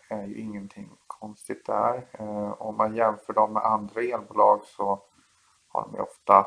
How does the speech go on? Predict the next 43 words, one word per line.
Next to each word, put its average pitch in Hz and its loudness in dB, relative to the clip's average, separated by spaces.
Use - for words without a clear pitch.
bland 98 -4
de 98 -8
lägsta 98 -2
priserna. 101 -4
Och 113 -8
det - -6
är 104 -2
ju 98 -2
att, - -6
eh, 90 -6
du 101 -16
inte 104 -16
behöver 104 -8
göra 98 -2
någonting 101 -14
aktivt - -6
heller 101 -8
efter - -14
att - -18
ha - -18
bytt, - -16
liksom, 107 -8
utan 104 -12
det 104 -10
rullar 104 -2
på - -4
där. - -8
Eh, 95 -14
och 113 -12
du 107 -18
får 107 -2
mer 107 -8
tid - -12
över 101 -2
till - -8
annat 98 -6
roligt 104 -10
och, 98 -16
och, 107 -20
och, 101 -20
eh, - -10
om 98 -12
du 98 -6